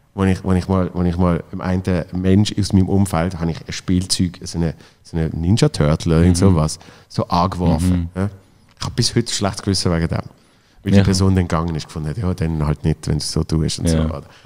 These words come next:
Speaker 1: Weißt du, und das ist so, das tut sich dann weiterziehen, wo ich dann zum Teil auch in meinem normalen Leben habe ich zum Teil ein bisschen Probleme, weil Menschen dann probieren, Rücksicht zu nehmen, weil sie denken, „Oh nein, wenn ich das jetzt ihm so sage,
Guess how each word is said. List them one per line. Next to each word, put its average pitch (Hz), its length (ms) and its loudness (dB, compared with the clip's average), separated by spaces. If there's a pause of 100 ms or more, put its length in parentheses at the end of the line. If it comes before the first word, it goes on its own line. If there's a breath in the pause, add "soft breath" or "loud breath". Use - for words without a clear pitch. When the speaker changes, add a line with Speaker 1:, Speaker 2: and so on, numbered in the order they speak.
Speaker 1:
Weißt 113 220 0
du, - 60 -12
und 131 160 -6
das 127 160 0
ist - 160 2
so, 135 160 4 (760 loud breath)
das 131 360 -2 (240)
tut 131 160 6
sich 131 140 2
dann 110 200 4
weiterziehen, 107 680 -2
wo 98 80 -4
ich 95 140 -2
dann 95 140 -4
zum - 140 -8
Teil 92 260 0
auch 87 120 0
in 87 120 2
meinem 85 120 2
normalen 85 400 0
Leben 82 40 -2 (200)
habe 82 100 -2
ich 80 60 -10
zum 87 140 -6
Teil 82 140 0
ein 85 60 -2
bisschen - 260 -4
Probleme, 92 600 0 (340 soft breath)
weil 92 120 -2
Menschen 90 300 0
dann 92 100 -4
probieren, 90 340 -2
Rücksicht 113 440 -4
zu - 100 -6
nehmen, 80 200 -2
weil 87 60 -8
sie 92 160 -6
denken, 82 180 -8
„Oh 85 80 -4
nein, 92 200 -2
wenn 80 100 -4
ich 82 80 -6
das 104 220 -2
jetzt - 220 -6
ihm 95 140 2
so 87 140 -2
sage, 110 300 -2